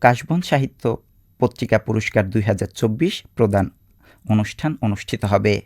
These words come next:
আজ বিকেল সাড়ে তিনটায় পৌরসভা হলরুমে আনুষ্ঠানিক এ পুরস্কার প্রদান অনুষ্ঠানে প্রধান অতিথি হিসাবে উপস্থিত থাকবেন ঢাকা বিশ্ববিদ্যালয়ের বাংলা বিভাগের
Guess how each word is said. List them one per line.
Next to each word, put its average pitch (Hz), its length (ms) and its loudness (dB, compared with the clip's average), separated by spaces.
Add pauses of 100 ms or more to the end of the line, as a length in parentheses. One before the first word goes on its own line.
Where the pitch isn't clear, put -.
(400)
আজ 120 320 6
বিকেল 165 320 2
সাড়ে 101 300 4
তিনটায় 104 400 0
পৌরসভা 113 500 0
হলরুমে 156 540 0
আনুষ্ঠানিক 131 540 0
এ 107 100 0
পুরস্কার 117 440 -2
প্রদান 104 320 0
অনুষ্ঠানে 113 560 -2 (420)
প্রধান 131 420 2
অতিথি - 420 -4
হিসাবে 104 420 0
উপস্থিত - 480 -6
থাকবেন 113 380 2 (380)
ঢাকা 123 260 4
বিশ্ববিদ্যালয়ের 127 760 0
বাংলা 107 340 2
বিভাগের 120 420 -2